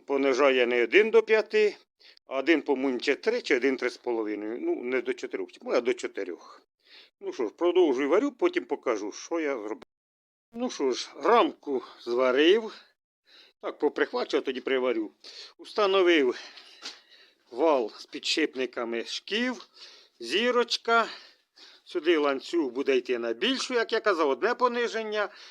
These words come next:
І потім отсюда, тут у нас тринадцять зубів, тут сорок один, тут у нас десять буде.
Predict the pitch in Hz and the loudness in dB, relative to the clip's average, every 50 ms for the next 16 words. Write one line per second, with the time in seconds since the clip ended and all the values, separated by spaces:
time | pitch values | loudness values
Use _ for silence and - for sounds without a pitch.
0 | - _ - 240 240 - 220 226 196 - - 160 147 147 151 147 - - - 185 | -14 _ -8 -8 -6 2 6 6 6 6 4 0 2 2 0 0 0 -6 -2 0
1 | 185 165 139 139 131 113 - 156 131 - - - - - _ 131 123 113 104 - | 0 0 2 0 -2 -2 -2 -6 -8 -8 -10 -16 -20 -18 _ -6 -6 -6 -6 -8
2 | - _ - 110 127 185 247 254 233 - 233 214 190 202 190 156 185 196 190 165 | -12 _ -10 -6 -2 -2 -2 -2 -2 -2 -4 -4 -4 -4 -6 -4 -2 -2 -2 -4
3 | - - - - _ _ _ 185 170 139 - - 156 135 123 117 - 131 123 113 | -6 -14 -20 -20 _ _ _ -12 -12 -12 -4 0 0 0 0 0 -2 -4 -4 0
4 | 143 214 254 262 233 190 - _ _ _ _ - 175 160 - 139 127 127 117 107 | 0 0 0 0 -4 -6 -12 _ _ _ _ -12 -10 -6 -4 -2 -2 0 -2 -2
5 | 101 - 247 285 262 - - 240 220 196 202 233 196 220 214 | -2 0 0 0 0 -2 -6 -8 -8 -8 -8 -4 -2 -2 -2